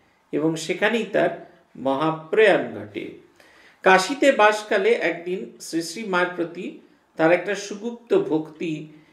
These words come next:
এবং ভালোবাসা পূর্ণ প্রকাশিত হয়।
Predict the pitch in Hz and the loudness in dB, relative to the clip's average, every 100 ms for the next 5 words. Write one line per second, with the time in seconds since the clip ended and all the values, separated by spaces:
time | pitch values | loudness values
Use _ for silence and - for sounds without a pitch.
0 | _ - 151 175 160 147 147 156 165 - | _ 0 2 2 0 0 0 2 2 0
1 | 202 226 - - 196 208 190 190 - 147 | -2 -2 -6 -10 -6 -6 -4 -4 -4 -4
2 | 143 131 135 - 123 - | -4 -4 -6 -4 -4 -2